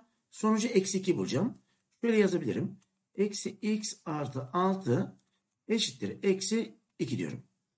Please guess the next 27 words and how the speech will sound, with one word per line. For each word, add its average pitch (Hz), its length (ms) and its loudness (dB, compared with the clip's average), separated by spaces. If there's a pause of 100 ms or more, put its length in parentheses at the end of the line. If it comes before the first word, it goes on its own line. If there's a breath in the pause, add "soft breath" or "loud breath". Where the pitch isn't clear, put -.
(440)
Şimdi 190 120 2
ben 233 120 2
ye-, 214 280 2
x - 360 -2
yerine 220 220 4
ne 202 80 6
yazarsam 170 640 2 (640)
sonucu 208 280 2
eksi 190 340 2
iki 190 160 0
yapar 98 320 0
diyorum 202 240 2
arkadaşlar. 196 540 -2 (440)
Bu 196 60 0
şekilde 123 280 0
düşünelim. - 460 -2 (260 loud breath)
Mesela 190 260 0
x - 260 -2
yerine 160 440 0 (2250)
eksi, 202 640 2 (540)
dikkat 170 280 0
edin - 120 -2
sadece 208 380 0
x - 280 -4
yerine 143 420 2 (240)
sekiz 185 460 -2
yazıyorum. 90 360 -2